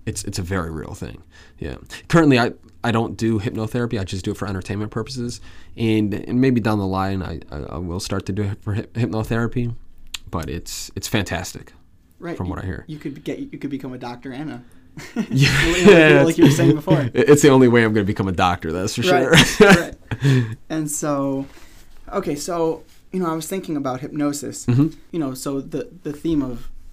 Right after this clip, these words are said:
Speaker 2: the Maverick Mondays podcast
Speaker 1: Mm-hmm.
Speaker 2: is, you know, we like to highlight someone's greatness or someone's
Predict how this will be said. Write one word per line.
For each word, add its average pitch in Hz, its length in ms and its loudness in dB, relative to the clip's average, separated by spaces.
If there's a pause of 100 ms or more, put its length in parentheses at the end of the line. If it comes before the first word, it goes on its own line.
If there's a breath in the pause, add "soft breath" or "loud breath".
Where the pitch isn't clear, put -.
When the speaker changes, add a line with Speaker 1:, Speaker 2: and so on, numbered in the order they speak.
(220)
Speaker 2:
the - 60 -12
Maverick 127 360 -8
Mondays 110 260 -10
podcast 110 540 -10
Speaker 1:
Mm-hmm. 101 100 -4 (280)
Speaker 2:
is, 120 520 -8
you 165 100 -6
know, 131 80 -6
we 127 140 -8
like 131 160 -8
to 160 80 -12
highlight 123 520 -12 (100)
someone's 117 480 -8
greatness 117 480 -10
or 120 60 -14
someone's 113 520 -10